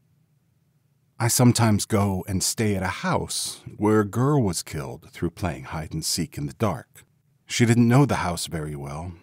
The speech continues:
There was a servant's staircase with a door to it.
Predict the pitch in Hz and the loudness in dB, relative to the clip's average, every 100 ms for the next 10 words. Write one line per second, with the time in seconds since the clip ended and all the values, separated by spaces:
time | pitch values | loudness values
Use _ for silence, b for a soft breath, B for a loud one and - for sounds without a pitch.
0 | _ _ 104 107 101 - 160 147 104 - | _ _ 2 4 4 2 4 4 4 2
1 | - 147 151 147 - 139 - - 196 196 | 0 2 2 0 -8 -10 -10 -6 -2 0
2 | - 131 139 - - | 2 2 0 -6 -10